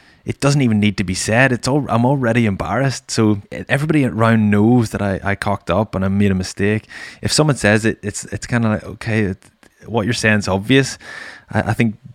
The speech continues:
Joe, I'm trying to think of the example of Joe Schmidt. He, he, he may have said it, he might not have. I think he knows, whether he says it or not. Everybody knows the, the impact of what I've done. So, um, I think it's just,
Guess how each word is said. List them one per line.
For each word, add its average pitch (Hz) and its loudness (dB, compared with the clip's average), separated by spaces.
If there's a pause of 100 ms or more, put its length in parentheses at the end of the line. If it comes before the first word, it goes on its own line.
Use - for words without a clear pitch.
(120)
Joe, 110 2
I'm 98 -2
trying 101 -2
to - -12
think 104 -4
of 92 -10
the 101 0
example 98 -2
of 90 -8
Joe 95 -2
Schmidt. 104 -2
He, 107 -8
he, 110 -4
he 107 0
may 107 2
have 123 2
said 127 -2
it, 123 2
he 107 2
might 104 2
not 107 0
have. 110 -2
I 113 -10
think 117 -6
he 104 -4
knows, 95 -2
whether 104 0
he 104 -2
says 98 -2
it 80 -4
or 76 -4
not. 90 -2
Everybody 98 0
knows 90 -4 (580)
the, 90 0
the 92 -2
impact 104 0
of 92 -4
what 95 2
I've 90 -2
done. 101 -2
So, 95 -2 (460)
um, 92 0
I - -6
think 139 0
it's 120 -2
just, - -4